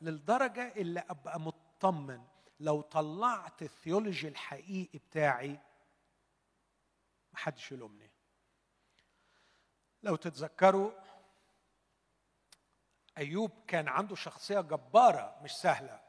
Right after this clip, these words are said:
وعشان كده قدر يطلع ويفضفض، لكن طبعًا كان يعني بيتبهدل من أصحابه وبيتهزأ منهم.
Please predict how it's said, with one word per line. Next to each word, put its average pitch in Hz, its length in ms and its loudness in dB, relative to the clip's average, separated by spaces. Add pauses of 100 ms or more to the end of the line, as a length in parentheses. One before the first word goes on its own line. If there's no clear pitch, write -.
وعشان 131 220 -12
كده 160 240 -4
قدر 165 200 -6
يطلع 151 500 0
ويفضفض، 143 600 -2 (1040)
لكن 147 520 -4
طبعًا 139 480 0
كان 139 400 -2 (1120)
يعني 139 420 -2
بيتبهدل 139 800 2 (180)
من 143 100 -14
أصحابه 135 580 -2
وبيتهزأ 131 720 -4 (560)
منهم. 127 380 -10